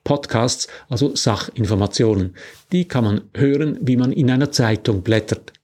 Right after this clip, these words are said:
Es findet also keine vollständige Immersion statt und es macht nichts,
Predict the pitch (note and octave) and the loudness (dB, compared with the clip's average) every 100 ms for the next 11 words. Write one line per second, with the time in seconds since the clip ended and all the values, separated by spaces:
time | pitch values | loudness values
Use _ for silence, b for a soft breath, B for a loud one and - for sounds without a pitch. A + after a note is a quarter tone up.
0 | _ - - A#2+ A2 A#2+ A2 G#2+ A2 A2 | _ -8 -2 -2 0 0 0 0 0 2
1 | A2 F#2+ B B - B2 A#2 A2 - A2 | 0 -2 B B -6 0 0 0 0 0
2 | G#2 G#2+ A#2 - B2 A2 G2 F#2+ A2+ A2 | 2 0 -2 -2 0 2 2 0 0 0
3 | C3 - C#3 C#3 - B B D#3 C#3 B2 | 0 -2 -2 -2 -8 B B -2 0 0
4 | - - A#2+ A#2 - - | -2 0 2 0 -2 -6